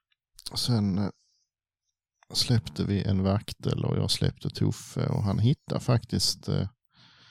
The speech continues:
ko-kalvlega i en plantering, och, men ja, det var ju inte, det var ju inte gammalt, men det var ju inte så nytt så att han tog något spår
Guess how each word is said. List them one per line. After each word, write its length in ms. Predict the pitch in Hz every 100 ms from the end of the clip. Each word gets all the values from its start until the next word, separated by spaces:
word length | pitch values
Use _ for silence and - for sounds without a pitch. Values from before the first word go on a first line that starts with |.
| - - _ -
ko-kalvlega 1160 | 104 104 - 101 104 120 104 87 82 76 85 80 - - - _ _ _ _ _ _ _ - -
i 80 | -
en 100 | 90
plantering, 720 | - 92 - 110 82 82 82
och, 180 | 87 -
men 360 | 90 98 90 - _ _ - - - - - - - _ _ - _ _ - - - - -
ja, 200 | 98 101 -
det 100 | 104
var 200 | 104 104
ju 60 |
inte, 280 | 107 - 101
det 100 | 98
var 80 | 101
ju 40 |
inte 320 | 110 - 95 95
gammalt, 480 | 107 113 92 87 -
men 80 |
det 60 | 95
var 120 | 92
ju 60 | 98
inte 180 | - 101
så 140 | 104
nytt 240 | 95 87
så 120 | - 85
att 100 | -
han 140 | 92
tog 380 | - 92 87 85
något 160 | 92
spår 400 | - - 80 73